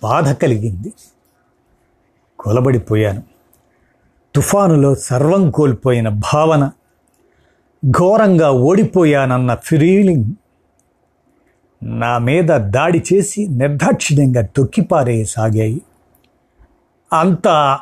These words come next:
అంతా బాగున్నారు, సుఖ సంతోషాల్లో మునిగి తేలుతున్నారు.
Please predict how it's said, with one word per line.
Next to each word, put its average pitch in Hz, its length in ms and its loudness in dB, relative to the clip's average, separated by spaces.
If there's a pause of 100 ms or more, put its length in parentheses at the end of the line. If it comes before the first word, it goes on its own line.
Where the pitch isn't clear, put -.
(160)
అంతా 202 480 0
బాగున్నారు, 156 680 2 (920)
సుఖ 226 260 0
సంతోషాల్లో 175 800 0
మునిగి 175 360 2
తేలుతున్నారు. 127 680 0